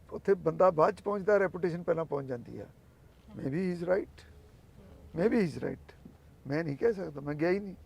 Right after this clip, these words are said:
Speaker 2: ਹੂੰ।
Speaker 1: ਅੱਛਾ।
Speaker 2: ਕਿਉਂ ਉਹਨਾਂ ਨੇ ਤੁਹਾਡੇ ਤੇ ਇਲਜ਼ਾਮ ਲਗਾਏ ਕਿ ਆਮ ਆਦਮੀ ਪਾਰਟੀ ਦੀ ਤੁਸੀਂ ਮਦਦ ਕਰ ਰਹੇ ਹੋ?
Speaker 1: ਕਦੋਂ, ਹੁਣ
Speaker 2: ਚਿੱਠੀ ਵੀ
Speaker 1: ਲਾਏ
Speaker 2: ਲਿਖੀ,
Speaker 1: ਕਿ ਪਹਿਲਾਂ ਲਾਏ?
Speaker 2: ਚਿੱਠੀ ਵੀ ਲਗਾ-, ਲਿਖੀ ਉਹਨਾਂ ਨੇ।
Speaker 1: ਕਦੋਂ?
Speaker 2: ਪਹਿਲਾਂ ਲਗਾਏ।
Speaker 1: ਓਏ, ਏਦਾਂ ਤੇ ਉਹ ਆਦਤ ਮੈਂ ਬਦਲ ਸਕਦਾ ਕਿਸੇ ਦੀ?
Speaker 2: ਹੂੰ।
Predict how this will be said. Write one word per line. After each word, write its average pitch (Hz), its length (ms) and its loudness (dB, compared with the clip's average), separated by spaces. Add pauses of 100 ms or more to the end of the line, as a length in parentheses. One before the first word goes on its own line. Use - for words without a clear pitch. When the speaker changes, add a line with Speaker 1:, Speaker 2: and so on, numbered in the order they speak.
Speaker 2:
ਹੂੰ। 196 220 -20 (280)
Speaker 1:
ਅੱਛਾ। - 200 -18
Speaker 2:
ਕਿਉਂ 370 180 -14
ਉਹਨਾਂ 381 220 -8
ਨੇ 359 60 -12
ਤੁਹਾਡੇ 247 300 -12
ਤੇ 233 100 -14
ਇਲਜ਼ਾਮ 180 360 -12
ਲਗਾਏ 170 260 -14
ਕਿ 196 180 -14
ਆਮ 180 160 -10
ਆਦਮੀ 185 260 -12
ਪਾਰਟੀ 180 260 -10
ਦੀ 185 140 -20
ਤੁਸੀਂ 208 200 -16
ਮਦਦ 190 160 -12
ਕਰ 185 80 -8
ਰਹੇ - 180 -12
ਹੋ? 175 120 2
Speaker 1:
ਕਦੋਂ, 190 100 6
ਹੁਣ 151 80 2
Speaker 2:
ਚਿੱਠੀ 170 140 4
ਵੀ 208 80 4
Speaker 1:
ਲਾਏ 233 160 12
Speaker 2:
ਲਿਖੀ, 269 140 2
Speaker 1:
ਕਿ 220 60 0
ਪਹਿਲਾਂ 208 260 8
ਲਾਏ? 139 200 2
Speaker 2:
ਚਿੱਠੀ 107 260 -10
ਵੀ 240 100 -8
ਲਗਾ-, 190 280 -12
ਲਿਖੀ 190 240 -18
ਉਹਨਾਂ - 200 -16
ਨੇ। - 80 -16
Speaker 1:
ਕਦੋਂ? 180 280 0
Speaker 2:
ਪਹਿਲਾਂ 233 520 -6
ਲਗਾਏ। 175 300 -14 (100)
Speaker 1:
ਓਏ, 175 240 4
ਏਦਾਂ 117 300 -6 (100)
ਤੇ - 140 -6
ਉਹ 139 160 -4 (100)
ਆਦਤ 170 300 0 (100)
ਮੈਂ 175 180 -4
ਬਦਲ 165 220 -8
ਸਕਦਾ 202 320 -6
ਕਿਸੇ 170 300 -12
ਦੀ? 143 120 -16
Speaker 2:
ਹੂੰ। - 460 -20